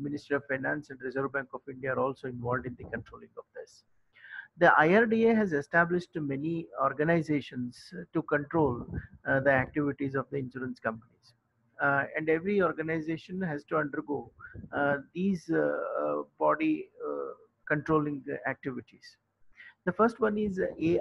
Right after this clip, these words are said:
I A, that is International Actuarial Association, uh, has been permitted in India.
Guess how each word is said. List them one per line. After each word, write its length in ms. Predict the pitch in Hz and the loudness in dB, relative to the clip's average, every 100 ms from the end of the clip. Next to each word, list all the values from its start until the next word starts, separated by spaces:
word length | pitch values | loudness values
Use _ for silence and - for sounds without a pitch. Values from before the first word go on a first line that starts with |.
| 131 | 4
I 240 | 156 165 156 | 4 2 0
A, 300 | 151 127 123 | 0 0 -2
that 160 | 147 165 | -4 -4
is 140 | 151 | -8
International 720 | 151 170 180 175 - - 202 208 | -8 -2 4 4 2 0 0 0
Actuarial 680 | 143 - 170 165 160 165 180 - | -2 -2 2 4 4 4 2 -2
Association, 920 | - 156 147 165 147 135 - 123 117 - - - - - | -6 -6 -4 0 0 0 -6 -8 -8 -14 -18 -18 -12 2
uh, 400 | 139 147 147 151 | 6 8 8 6
has 220 | 151 147 | 4 2
been 240 | 160 156 151 | 0 0 4
permitted 560 | 147 143 147 170 175 170 | 2 2 -2 2 0 0
in 160 | 147 | -4
India. 420 | 139 135 139 139 | -4 -4 -2 -2